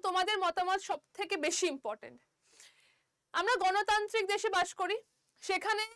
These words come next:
গণতন্ত্রটা তোমাদের নেই, আমাদের নেই, তাই আমাদেরকে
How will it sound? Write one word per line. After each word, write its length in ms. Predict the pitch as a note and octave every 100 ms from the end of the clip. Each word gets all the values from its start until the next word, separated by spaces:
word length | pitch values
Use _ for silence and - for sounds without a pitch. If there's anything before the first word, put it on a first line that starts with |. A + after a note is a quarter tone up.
| A4+ _ _ _ _ _ _ _ _ _ - C4
গণতন্ত্রটা 840 | D4+ E4+ F#4+ F#4 F#4+ G4+ G#4+ A4+ G#4+ - _ _ _ _
তোমাদের 320 | F4+ F4 F4 E4 C#4+
নেই, 140 | A#3+ - -
আমাদের 280 | D4 E4 E4+ D4+
নেই, 140 | A#3 G3+ B3+ _ - -
তাই 120 | G#4 A4 - D#4
আমাদেরকে 440 | F4 G4+ A4 A4